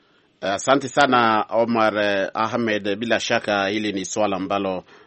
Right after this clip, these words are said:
linavunja moyo iwapo watu watapotea namna hiyo. Naja kwako, uh, Josephat Kioko, mwandishi wetu Mombasa.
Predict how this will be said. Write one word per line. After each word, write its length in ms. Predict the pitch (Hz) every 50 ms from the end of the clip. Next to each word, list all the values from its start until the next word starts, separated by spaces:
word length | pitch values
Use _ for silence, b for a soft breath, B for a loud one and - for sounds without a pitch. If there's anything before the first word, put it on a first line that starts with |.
| B
linavunja 640 | - 98 101 101 104 101 90 101 113 113 107 95 104 98
moyo 420 | 101 107 113 113 101 92 87 85
iwapo 540 | 87 90 90 90 92 - - 92 87 87 85
watu 280 | 92 95 95 - -
watapotea 720 | 95 90 - - - - 92 - - 107 101 95 90 87 85
namna 320 | 78 92 95 92 90 92
hiyo. 360 | 95 98 107 110 104 98 95 B B B B B B B
Naja 240 | - 123 120 139 160
kwako, 500 | - - 147 143 - 131 127 120 113 110 98 -
uh, 140 | - 107 107
Josephat 500 | 101 107 131 127 - - - 117 98 107
Kioko, 480 | - - - 113 120 113 - - 98 90
mwandishi 400 | 87 98 98 98 104 - - 98
wetu 360 | 101 95 82 - - 82 80
Mombasa. 640 | 87 87 85 87 87 90 85 82 - 90 82 76